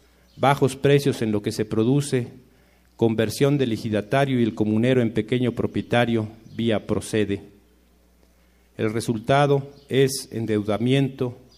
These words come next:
embargo o compraventa. Y donde antes había un campo de cultivo, ahora hay o habrá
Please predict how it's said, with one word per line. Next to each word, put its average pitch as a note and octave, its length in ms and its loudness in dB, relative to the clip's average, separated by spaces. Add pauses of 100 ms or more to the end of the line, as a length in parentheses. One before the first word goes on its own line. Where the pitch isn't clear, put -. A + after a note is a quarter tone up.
embargo A#2 720 -2 (100)
o G#2+ 100 -6
compraventa. G2+ 800 -2 (1800)
Y G#2+ 120 -6
donde A#2 260 2
antes D3 340 2
había C3+ 240 2
un C3+ 120 0
campo C#3 340 0
de A#2 100 -2
cultivo, C#3+ 640 -2 (400)
ahora A#2+ 480 0
hay C3 300 -4 (240)
o G2 160 -2
habrá A2+ 420 -2